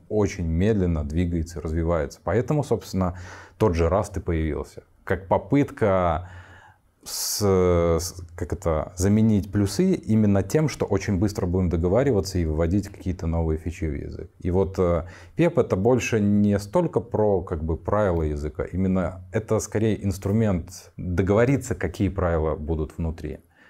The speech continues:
То есть это не то, что там, как бы, заповеди, как в Библии,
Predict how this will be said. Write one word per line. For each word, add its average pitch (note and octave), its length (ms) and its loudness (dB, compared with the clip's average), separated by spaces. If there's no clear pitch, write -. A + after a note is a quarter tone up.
То F#2 80 -2
есть F2 360 0
это A2 320 -2
не G#2 140 4
то, F3 180 2
что C#3+ 200 -2
там, F2+ 320 0
как E2 180 -6
бы, D2+ 560 0
заповеди, D#2 560 -4
как - 160 -10
в C#2+ 140 -10
Библии, - 500 -12